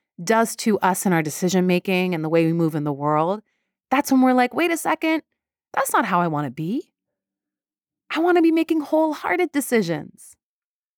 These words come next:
So, love, remember, I am in this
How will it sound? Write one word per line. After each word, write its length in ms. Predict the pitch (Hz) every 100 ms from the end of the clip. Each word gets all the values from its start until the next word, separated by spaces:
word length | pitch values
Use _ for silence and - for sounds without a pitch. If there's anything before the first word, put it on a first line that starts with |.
| _ _ _ _ _ _ _
So, 280 | - - 208
love, 480 | 190 190 202 220 247 - _
remember, 560 | 196 196 185 208 240 -
I 140 | 180 175
am 240 | 196 190
in 320 | 190 196 208 214
this 360 | - 180 175